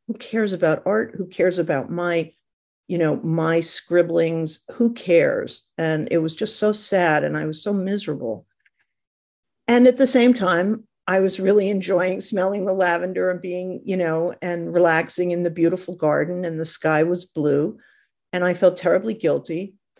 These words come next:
And at one point, I just made this connection because I had been reading so many memoirs of emigres coming to Los Angeles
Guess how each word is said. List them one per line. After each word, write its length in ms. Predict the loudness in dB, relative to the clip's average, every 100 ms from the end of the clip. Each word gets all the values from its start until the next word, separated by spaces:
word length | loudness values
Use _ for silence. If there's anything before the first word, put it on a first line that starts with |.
| _ _ _ _ _
And 280 | 0 2 2
at 140 | 0
one 300 | 2 2 0
point, 420 | -2 -4 -2 -6 -8
I 200 | -4 -4
just 520 | -4 0 0 0 -4
made 400 | -4 -2 -2 -2
this 500 | -4 -4 -10 -12 -18 _ _
connection 1040 | -8 -4 -4 -6 -8 -4 -2 -2 -4 -6 -8
because 340 | -6 -6 -4 -2
I 120 | 0
had 160 | -2
been 160 | -2 -4
reading 480 | -4 -2 -2 -4 -6
so 180 | -2 -2
many 220 | 0 -2
memoirs 920 | -2 0 2 0 -2 -4 -6 -8 -14 _ _ _ _ _
of 340 | 0 0 -2 -8
emigres 680 | -4 -2 0 0 2 0 -4
coming 540 | -10 -8 -6 -6 -8 -8
to 140 | -4
Los 300 | 0 0 -2
Angeles 580 | -4 -6 -8 -8 -8